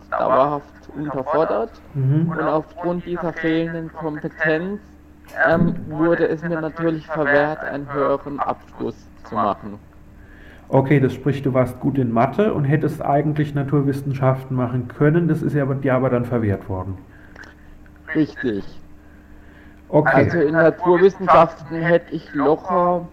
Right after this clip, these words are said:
Speaker 1: Realschule, Gymnasium ma-, machen können,
Speaker 2: Mhm.
Speaker 1: aber ist mir verwehrt worden, weil eben der Part Fremdsprachen überhaupt nicht funktioniert hat.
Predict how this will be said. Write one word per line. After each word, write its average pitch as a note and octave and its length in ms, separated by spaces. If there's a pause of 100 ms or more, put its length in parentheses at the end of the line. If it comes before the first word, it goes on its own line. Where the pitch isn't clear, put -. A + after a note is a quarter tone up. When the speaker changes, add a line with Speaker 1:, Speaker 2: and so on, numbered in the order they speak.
(120)
Speaker 1:
Realschule, D#3+ 1000 (100)
Gymnasium D3 720
ma-, E3 240
machen D#3+ 460
können, F#3+ 560
Speaker 2:
Mhm. D3 340 (120)
Speaker 1:
aber D#3 360
ist D#3 180
mir D#3+ 140
verwehrt D3 580
worden, E3+ 480
weil C#3 440
eben D#3 520
der C#3 220
Part C3 480 (160)
Fremdsprachen C#3 960
überhaupt A#2 560
nicht - 160 (100)
funktioniert G2 640
hat. F2+ 180